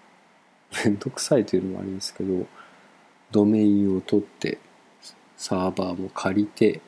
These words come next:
ウェブサーバー、まあ、今ワードプレスとか簡単に立ちますけれど、ワードプレス作って、データも入れて、で、ワードプレスに見つかる脆弱性にパッ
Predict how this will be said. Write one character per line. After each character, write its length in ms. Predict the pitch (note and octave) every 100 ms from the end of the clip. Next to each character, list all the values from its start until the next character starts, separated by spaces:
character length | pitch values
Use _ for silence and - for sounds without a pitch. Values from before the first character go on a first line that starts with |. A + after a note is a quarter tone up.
| - _ _ _ _ _ _ _
ウ 40 | G2+
ェ 80 |
ブ 140 | G#2 A#2+
サ 160 | -
ー 100 | B2+
バ 120 | G2+ -
ー、 180 | -
ま 80 | G2+
あ、 20 | -
今 200 | G2 F2
ワ 240 | F2+ G2
ー 0 | A#2
ド 100 | B2+
プ 140 | C#3
レ 80 | F#2+
ス 120 | -
と 80 | -
か 160 | -
簡 220 | - G#2 G#2
単 140 | G#2
に 60 | G2+
立 180 | -
ち 100 | -
ま 140 | A2+ A2
す 100 | -
け 120 | E2+
れ 60 | E2
ど、 280 | E2 E2+ - _ _ _ _ _ - - -
ワ 140 | F#2
ー 20 |
ド 80 | F2+
プ 140 | F2
レ 80 | F2+
ス 180 | D#2+ -
作 300 | - - -
っ 20 |
て、 440 | C3 - - - - _ _ _ _ _ _ _ _ _ _ _ _ G#2
デ 240 | G2 F2
ー 40 |
タ 160 | - E2
も 220 | F2 - - _ _ _ _ _ -
入 200 | G#2 A#2
れ 20 |
て、 260 | A#2 A#2+ - - _ _ _ _ _ _ _ _ _ _ _ _ _
で、 240 | A2+ G#2 G2
ワ 140 | A2+ G#2
ー 40 |
ド 100 | G2+
プ 120 | G#2
レ 80 | F#2
ス 160 | - F2+
に 220 | F#2 F#2+
見 160 | F#2+
つ 80 | E2+
か 160 | - F#2
る 140 | F#2+ F#2
脆 140 | F2+
弱 320 | - F2+ -
性 140 | - F#2+
に 160 | -
パ 140 |
ッ 40 | -